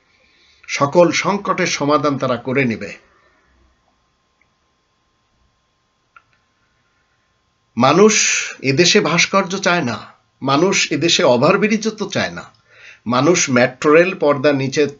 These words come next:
থেকে হোক, পদ্মা ব্রিজের নিচ থেকে, এটিও চায় না। আর আজ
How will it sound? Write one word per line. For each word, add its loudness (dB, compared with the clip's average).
থেকে -2
হোক, -2
পদ্মা 0
ব্রিজের 0
নিচ -4
থেকে, -14
এটিও -8
চায় -4
না। -16
আর -2
আজ 2